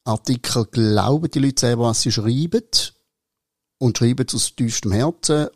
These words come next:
Oder wissen sie eigentlich, wie es wirklich ist und beugen sich das Ganze einfach so zurecht, dass es ihnen passt? Weil es ist völlig unlogisch. Der Marco Rima ist Massnahmenkritiker, ist gegen Lockdowns gewesen. Er ist gegen, äh, die Einschränkung in der Gastronomie, in der Kulturlokalität und so weiter gewesen.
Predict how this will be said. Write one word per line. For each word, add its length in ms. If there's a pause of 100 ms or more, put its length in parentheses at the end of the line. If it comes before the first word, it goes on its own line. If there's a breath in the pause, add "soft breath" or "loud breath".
(100)
Oder 560
wissen 520
sie 140
eigentlich, 460
wie 60
es 120
wirklich 400
ist 360
und 480
beugen 360
sich 160
das 140
Ganze 340
einfach 180
so 220
zurecht, 360
dass 100
es 60
ihnen 160
passt? 420
Weil 100
es 120
ist 120
völlig 280
unlogisch. 640 (760 loud breath)
Der 80
Marco 260
Rima 340
ist 300
Massnahmenkritiker, 960
ist 140
gegen 220
Lockdowns 580
gewesen. 380 (640)
Er 140
ist 120
gegen, 300
äh, 240
die 180
Einschränkung 460
in 60
der 80
Gastronomie, 880
in 60
der 120
Kulturlokalität 1040
und 120
so 120
weiter 180
gewesen. 360